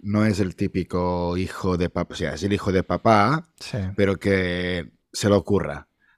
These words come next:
Speaker 1: No, no lo tiene gratis y no se esfuerza, no, se esfuerza muchísimo, se ve que se esfuerza mucho, así
Speaker 2: No
Speaker 1: que
Speaker 2: es como
Speaker 1: bueno.
Speaker 2: un, no es como un Mazepin o
Speaker 1: Exacto, no es,
Speaker 2: un, o un
Speaker 1: exacto,
Speaker 2: algo así.
Speaker 1: no es,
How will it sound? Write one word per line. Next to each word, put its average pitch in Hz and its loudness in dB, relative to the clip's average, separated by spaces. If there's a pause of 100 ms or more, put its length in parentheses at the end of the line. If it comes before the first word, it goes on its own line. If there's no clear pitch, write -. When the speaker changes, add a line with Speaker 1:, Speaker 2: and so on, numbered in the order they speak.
Speaker 1:
No, 92 2 (540)
no 104 2
lo 107 6
tiene 92 2
gratis 90 2
y 87 0
no 87 -2
se 87 -6
esfuerza, 85 -6
no, 78 -4
se - -12
esfuerza - -6
muchísimo, 78 -8
se - -14
ve 71 -6
que - -16
se - -16
esfuerza - -14
mucho, 62 -16
así 143 -4
Speaker 2:
No 135 4
Speaker 1:
que 135 6
Speaker 2:
es 127 0
como 165 6
Speaker 1:
bueno. 135 4
Speaker 2:
un, 120 -2 (100)
no 151 4
es 143 4
como 156 4
un 131 2
Mazepin 101 -4 (680)
o 131 -4
Speaker 1:
Exacto, 110 0
no - 0
es, - -2
Speaker 2:
un, 127 -4
o - -10 (320)
un - -8
Speaker 1:
exacto, 117 0
Speaker 2:
algo 110 -2
así. - -4
Speaker 1:
no 82 0
es, - -10